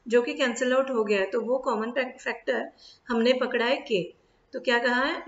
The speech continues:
let the common factor be k, therefore y is equal to three k and z is equal to seven k। फिर ये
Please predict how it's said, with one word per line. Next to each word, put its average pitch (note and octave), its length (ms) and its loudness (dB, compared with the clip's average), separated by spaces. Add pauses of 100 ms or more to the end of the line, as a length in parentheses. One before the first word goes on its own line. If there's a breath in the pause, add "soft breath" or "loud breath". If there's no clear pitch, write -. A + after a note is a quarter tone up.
let A3+ 200 2
the C4 120 8
common A3 380 2
factor A#3+ 320 -4
be C#4 180 -2
k, G3+ 100 2 (680)
therefore A3+ 480 2
y G#3+ 260 6
is B3+ 200 2
equal A#3+ 280 0
to B3+ 160 -4
three G#3 160 0 (140)
k G3+ 100 0 (240)
and A#3+ 160 -4
z G#3 220 0
is A3 100 -4
equal A#3 240 -2
to C#4+ 140 -8
seven C4 340 0
k। - 100 -6 (1000 soft breath)
फिर B3+ 100 0
ये A#3+ 340 6